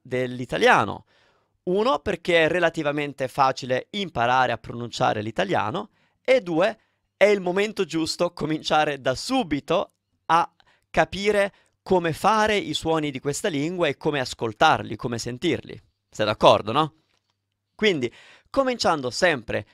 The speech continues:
con la pronuncia, mi trovavo praticamente sempre a spiegare le stesse cose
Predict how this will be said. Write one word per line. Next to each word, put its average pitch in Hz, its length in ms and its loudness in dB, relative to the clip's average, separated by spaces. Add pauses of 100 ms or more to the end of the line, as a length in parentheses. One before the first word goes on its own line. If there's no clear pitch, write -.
(140)
con 156 200 -2
la 131 100 0
pronuncia, 165 680 -2 (320)
mi 220 160 -8
trovavo 123 600 0 (100)
praticamente 180 960 -4 (540)
sempre 247 640 0
a 143 180 0
spiegare 170 840 0
le 107 120 -10
stesse - 680 -2
cose 160 580 0